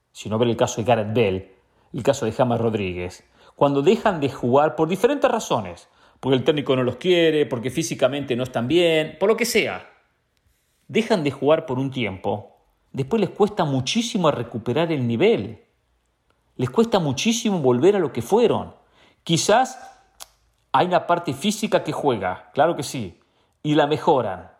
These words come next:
la parte física, entrenando, pero hay una cuestión que es el timing, el juego, el contacto con la pelota, la pegada. La, hasta el futbolista entrenando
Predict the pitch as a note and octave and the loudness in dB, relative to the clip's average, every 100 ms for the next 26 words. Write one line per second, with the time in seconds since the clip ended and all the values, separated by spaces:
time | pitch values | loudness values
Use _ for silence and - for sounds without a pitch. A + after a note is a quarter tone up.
0 | _ - B2+ B2+ C#3+ B2+ - A#2+ - - | _ -2 0 2 -2 -2 -8 -10 -10 -16
1 | - E2 D3 C#3+ - C3+ D3+ C#3 A2+ F2 | -18 -6 -4 -2 0 2 2 0 -4 -4
2 | - _ _ _ - D#3 G#3 - D#3 G3+ | -10 _ _ _ -2 0 2 0 -2 -4
3 | F#3+ F3+ E3+ C#3+ A#2+ - G#3 F#3 B2+ A2+ | -4 -6 -6 -6 -6 0 0 0 -2 -4
4 | F#2+ _ _ C#3+ - - F#3 G#3+ C#3 G#2+ | -6 _ _ -4 -4 -2 2 2 2 -2
5 | F#2 - _ _ _ _ _ _ _ C#3+ | -4 -8 _ _ _ _ _ _ _ -4
6 | D#3+ D3+ G3+ G3 E3 D3 B2+ A#2+ C3+ G3+ | -2 0 0 0 0 2 2 0 2 2
7 | F#3+ C3 B2 A#2 C3+ C3+ G#3 F#3 A#2+ F2+ | 2 2 2 0 -2 0 2 2 -2 -4
8 | E2 _ _ _ _ _ _ _ _ _ | -8 _ _ _ _ _ _ _ _ _
9 | _ _ - C3+ - C#3+ - - C3+ - | _ _ -6 -2 0 0 2 2 2 -2
10 | - _ _ _ _ - C3+ D#3 D3 F3 | -18 _ _ _ _ -6 -4 -4 0 0
11 | A3+ A3+ D3+ - C#3+ C#3 B2+ D#3 E3 D3 | 0 0 0 0 0 -2 0 -2 0 0
12 | B2+ - | -2 -4